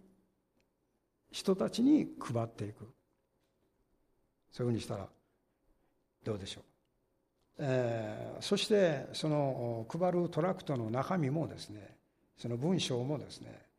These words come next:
あの、ただこう、キリスト教的な、あの、いい香りがするような内容のもの、あるいはキリスト教的な文化を、この、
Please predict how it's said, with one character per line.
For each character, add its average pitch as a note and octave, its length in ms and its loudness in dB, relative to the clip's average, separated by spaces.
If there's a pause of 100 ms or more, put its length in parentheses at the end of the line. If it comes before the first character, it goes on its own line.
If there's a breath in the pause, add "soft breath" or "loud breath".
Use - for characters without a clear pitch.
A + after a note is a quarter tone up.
(420)
あ A2+ 160 -4
の、 G#2 500 -6 (960)
た D#3+ 120 2
だ E3+ 140 4
こ D3 140 2
う、 - 40 -8
キ F3+ 140 2
リ G3 120 4
ス - 80 -4
ト G3 120 4
教 F#3 260 2
的 E3+ 240 2
な、 B2+ 380 2 (520)
あ B2+ 140 -2
の、 A#2+ 460 0
い G3 240 8
い - 20 6
香 - 180 0 (140)
り D3 120 4
が D3 140 4
す D#3 140 0
る D#3 140 4
よ D3+ 180 4
う D3+ 60 4
な E3+ 160 4
内 C3+ 300 4
容 C3 180 2
の B2 100 2
も A2+ 160 0
の、 - 160 -10 (1200)
あ D3+ 100 2
る E3+ 80 8
い - 20 10
は D#3+ 100 10
キ G3 120 2
リ G3 100 6
ス - 80 0
ト G3 120 4
教 F#3 240 6
的 F3 240 4
な D#3 200 8
文 F3 320 6
化 A#2+ 1300 2
を、 A#2+ 880 0
こ A2+ 100 -2
の、 A2 300 -4